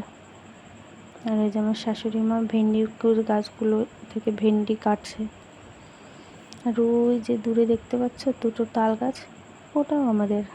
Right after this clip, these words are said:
আর লোকেশনটা না আমার আজকে খুব ভালো লাগলো, এত সুন্দর লোকেশন। যাই হোক,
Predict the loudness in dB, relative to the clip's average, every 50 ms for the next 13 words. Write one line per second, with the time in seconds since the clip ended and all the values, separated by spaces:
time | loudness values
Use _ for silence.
0 | -20 -18 -10 -4 2 4 4 4 4 2 0 -2 -2 -2 -4 -4 -2 -2 -2 0
1 | 0 0 2 0 0 0 0 -2 -2 -2 -4 -6 -6 -6 -4 -2 0 2 2 2
2 | 2 2 0 -2 -2 -4 -6 -6 -8 -14 -20 -20 -20 -20 -20 -20 -20 -20 -20 -20
3 | -20 -20 -16 -8 -8 -8 -8 -8 -12 -6 -6 -6 -6 -4 -2 0 0 2 2 2
4 | 2 2 2 0 0 0 -2 -4 -2 -2 -2 -2 -2 -4 -6 -10 -20 -20 -20 -20
5 | -20 -20 -20 -20 -20 -20 -20 -20 -20 -20 -20 -20 -20 -20 -20 -20 -20 -20 -20 -20
6 | -20 -20 -20 -20 -20 -20 -20 -20 -20 -20 -20 -20 -20 -20 -20 -20 -20 -14 -6 -4
7 | -4 -2 0 0 2 2 0 0 -2 -4 -4